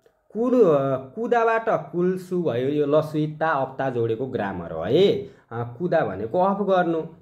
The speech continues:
फात्ता भनेको फोन प्राप्त गर्नु, कुन्था भनेको फोन काट्नु है। यो थाहा आइसकेको छ, कुनुल भएको हो यो।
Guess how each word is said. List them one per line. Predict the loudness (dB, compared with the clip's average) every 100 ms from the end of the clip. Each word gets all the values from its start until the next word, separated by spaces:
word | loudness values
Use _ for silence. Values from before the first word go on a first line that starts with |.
| _
फात्ता | -8 -6 0 0
भनेको | 0 0 0 -2 -2 -2
फोन | 0 0
प्राप्त | -2 -2 -2 -4
गर्नु, | -2 0 0 0
कुन्था | -2 -2 -2 0 0
भनेको | 0 -2 -4 -4 -4 -4
फोन | -4 -4
काट्नु | -6 -8 -8 -10 -6
है। | -2 -2 -2 -8
यो |
थाहा | -10 -6 -4 -4
आइसकेको | -4 -6 -8 -8 -6 -6 -6
छ, | 0
कुनुल | 0 -2 -8 -4 -2 -2 -2 -2
भएको | -4 -6 -8 -6
हो | -4
यो। | -2 -2